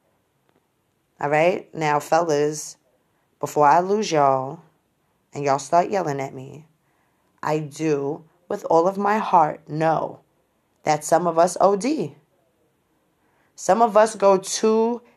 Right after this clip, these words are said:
damn far, and we don't stop. I know. I'll address that, too,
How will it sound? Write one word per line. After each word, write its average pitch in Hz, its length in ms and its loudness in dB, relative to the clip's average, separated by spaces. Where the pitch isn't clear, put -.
damn 185 520 0
far, - 580 0
and 185 180 -4
we 214 120 -2
don't 175 280 2
stop. 220 440 2
I 208 120 2
know. 202 500 0
I'll 185 260 4
address 226 340 2
that, 233 240 4
too, 247 400 -6